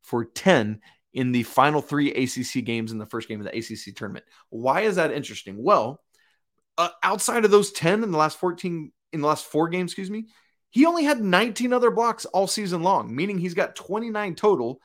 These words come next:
and ten of those are in the last four games. So he's got more than a third of his season total of blocks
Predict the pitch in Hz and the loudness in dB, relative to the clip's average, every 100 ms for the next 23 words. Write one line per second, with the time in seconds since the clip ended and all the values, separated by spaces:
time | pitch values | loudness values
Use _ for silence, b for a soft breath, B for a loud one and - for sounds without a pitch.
0 | b b 131 - 233 254 135 131 131 143 | b b -10 -2 0 0 2 0 0 -2
1 | 135 135 131 - 123 120 127 131 117 - | 0 0 0 -4 -6 -4 -6 -8 -16 -20
2 | _ _ _ - 220 240 254 247 196 180 | _ _ _ -4 2 2 4 2 2 0
3 | 196 269 285 247 - 226 254 190 160 175 | 0 0 0 0 2 2 2 0 0 -2
4 | - 202 170 165 170 139 123 180 123 - | -2 -4 -4 -2 -2 -2 0 0 0 -6
5 | - | -18